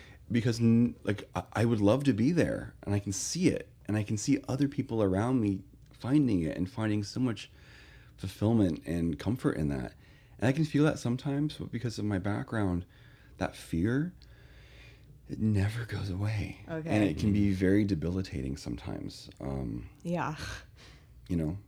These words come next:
Speaker 2: I
Speaker 1: so.
Speaker 2: still, yeah, I still, uh, I still get it, uh, every once in a while.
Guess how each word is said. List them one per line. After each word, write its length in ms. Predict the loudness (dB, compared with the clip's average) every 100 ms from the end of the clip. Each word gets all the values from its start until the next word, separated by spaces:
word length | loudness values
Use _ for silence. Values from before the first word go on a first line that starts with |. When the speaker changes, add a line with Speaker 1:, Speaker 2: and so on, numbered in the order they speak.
| -10
Speaker 2:
I 100 | -4
Speaker 1:
so. 80 | -2
Speaker 2:
still, 380 | 0 0 0 0
yeah, 320 | 2 2 2
I 100 | 0
still, 680 | -2 -4 0 2 2 2 -2 -2
uh, 640 | -2 0 0 0 -2 -4 -10 -18 -20 -20 -20 -20 -20 -20 -20 -20 -10
I 80 | -6
still 240 | -4 -2 0
get 220 | 0 0
it, 240 | 0 -2 -8 -20 -14
uh, 300 | -6 -4 -4
every 300 | -4 -4 -2
once 340 | -2 -4 -6 -6
in 60 | -6
a 60 |
while. 580 | -6 -6 -6 -8 -8